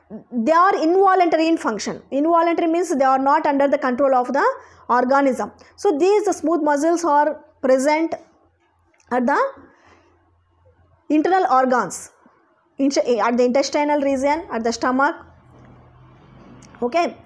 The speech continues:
et cetera. Th-, third type is the cardiac muscle. So heartbeat, you know the heartbeat, contraction and relaxation of the heartbeat takes place by this,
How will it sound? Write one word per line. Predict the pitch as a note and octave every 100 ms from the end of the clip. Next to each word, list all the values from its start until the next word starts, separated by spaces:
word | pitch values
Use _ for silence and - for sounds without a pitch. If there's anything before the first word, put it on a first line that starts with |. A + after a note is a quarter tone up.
| -
et | -
cetera. | - G3 - _ _ _ _ _ _ _ _ - -
Th-, | E4+ E4 D#4+
third | F#4+ G#4+ F#4
type | D#4+ D4+ D#4
is | D4
the | C#4+ G4 C5
cardiac | C4+ B3+ C#4 C#4
muscle. | C4+ G#3+ F#3 E3+ - -
So | - G4+
heartbeat, | G4 D#4+ D#4+ E4 D#4+ D#4 - - - -
you | C4
know | D4
the | D4
heartbeat, | C#4 B3 C4+ A#3
contraction | B3 B3 C4 C4 D4
and | C#4
relaxation | A#3+ B3 B3 C4 C4
of | C4+ B3
the |
heartbeat | C4+ B3 A#3 A#3 B3+
takes | A#3+ A3+ -
place | C4 B3 B3
by | A3 A3
this, | A3+ A#3+